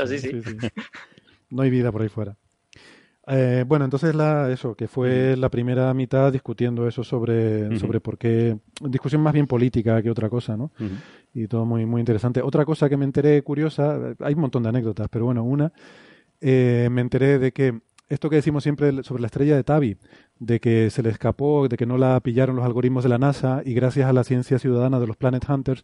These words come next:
Speaker 1: ellos a ojo, mirando a ojo la encontraron y tal. Hombre, la historia no es realmente así.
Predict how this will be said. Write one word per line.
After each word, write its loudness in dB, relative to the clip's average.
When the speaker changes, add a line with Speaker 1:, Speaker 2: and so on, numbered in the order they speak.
Speaker 1:
ellos -2
a 2
ojo, -2
mirando -2
a -2
ojo -4
la 2
encontraron -2
y -6
tal. 0
Hombre, -2
la 4
historia 2
no -2
es 0
realmente 2
así. -4